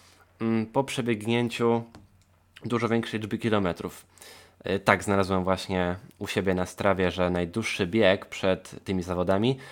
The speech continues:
wyniósł trzydzieści kilometrów. O rany, ale długo. E, do, do tej pory jest mój najdłuższy bieg, nigdy dłużej nie biegłem. I zajęło mi to trzy godziny trzynaście minut i średnie tempo z tamtego,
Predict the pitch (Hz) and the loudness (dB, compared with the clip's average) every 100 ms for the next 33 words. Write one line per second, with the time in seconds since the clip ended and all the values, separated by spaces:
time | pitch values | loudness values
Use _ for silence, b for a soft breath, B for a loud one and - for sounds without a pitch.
0 | B B 104 101 - - 95 110 - 107 | B B -2 0 -2 -8 -2 0 0 -4
1 | - 101 95 95 113 139 139 - B B | 2 2 2 0 2 0 0 -14 B B
2 | B B _ - 95 92 90 82 98 104 | B B _ -2 2 2 2 2 2 0
3 | 95 87 B B B - 92 92 98 107 | 2 0 B B B -4 0 2 0 0
4 | 123 135 139 131 131 131 127 131 123 120 | 0 2 0 0 2 0 0 0 0 -2
5 | 110 95 92 104 101 101 101 98 98 95 | -4 -4 -4 -4 -2 -2 0 2 2 2
6 | 90 87 87 85 B B B - 104 101 | 0 0 -2 -4 B B B -2 0 2
7 | 101 104 98 95 92 - 110 107 95 95 | 2 4 2 -2 -6 -4 0 0 2 0
8 | 92 - 90 - 101 147 170 - - 110 | -2 -2 -4 -2 -2 2 0 -2 -4 -2
9 | 127 117 107 95 113 110 107 - - 104 | 2 2 2 2 0 2 0 -2 -2 0
10 | 98 101 101 98 98 | 2 0 4 4 4